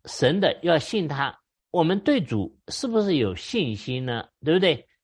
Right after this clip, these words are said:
第二个，他去是为门徒，为你我在天，天家预备一个地方。因为在当时啊，犹太人有一个习俗，就是订婚以后，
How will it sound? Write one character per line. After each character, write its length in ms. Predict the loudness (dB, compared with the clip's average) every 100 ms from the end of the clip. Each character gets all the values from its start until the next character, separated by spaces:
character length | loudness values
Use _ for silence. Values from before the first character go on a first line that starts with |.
| _ _ _
第 140 | 4
二 180 | 6 4
个， 280 | 2 -4 -8 _ _ _ _ _ _ -20 -4
他 140 | -2 -2
去 520 | -2 2 2 2 -4 _ _ _ _
是 320 | -10 -2 0
为 320 | 2 4 4
门 300 | 4 0 0
徒， 300 | 0 -2 -2 -2
为 140 | -2
你 220 | 0 -2
我 300 | -2 -4 -6 _
在 140 | -6 -4
天， 440 | 0 0 0 -8 _ _ _
天 240 | 0 0 2
家 200 | -2 -2
预 180 | -4
备 200 | 0 2
一 120 | 2 0
个 160 | -4
地 240 | -4 -4 -4
方。 320 | -4 -6 -10 _ _ _ _ _
因 120 | 0
为 140 | 0 4
在 160 | 2
当 420 | 2 0 0 -2
时 300 | -8 -8 -2
啊， 260 | 0 0 -4 _ _ _ _ _ _ _ _ 2
犹 180 | 4
太 180 | 6 6
人 160 | 4 2
有 160 | 0
一 140 | 0 0
个 280 | 0 0 -4
习 260 | -4 -2 0
俗， 260 | -2 -8
就 180 | -4 -4
是 80 | -4
订 280 | -4 -4 -2
婚 220 | -2 -2
以 140 | -4
后， 340 | -2 -2 -2